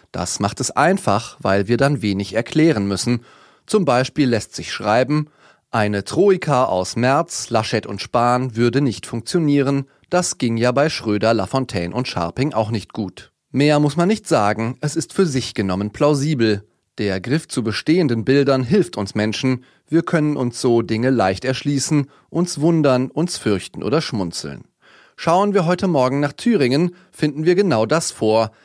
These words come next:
Etwas schwer Begreifliches. Die Situation nach dem Rücktritt von F-D-P-Kurzzeitministerpräsident Thomas Kemmerich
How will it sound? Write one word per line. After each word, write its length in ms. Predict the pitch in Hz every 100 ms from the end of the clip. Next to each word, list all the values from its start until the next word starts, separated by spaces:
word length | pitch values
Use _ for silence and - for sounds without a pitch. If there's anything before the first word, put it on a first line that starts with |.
| _ -
Etwas 500 | - - 160 - -
schwer 260 | 104 92
Begreifliches. 840 | 104 120 104 104 - 101 117 - - _ _ _ -
Die 160 | 104
Situation 720 | 95 104 107 95 - 131 175 143
nach 220 | 104 92
dem 200 | 98 98
Rücktritt 520 | 127 180 - 135 -
von 320 | - 95 95
F-D-P-Kurzzeitministerpräsident 2000 | 110 104 - 101 117 135 - 156 151 - 139 120 - 123 127 120 113 110 117 107 -
Thomas 320 | 113 104 92
Kemmerich 560 | - 147 139 139 -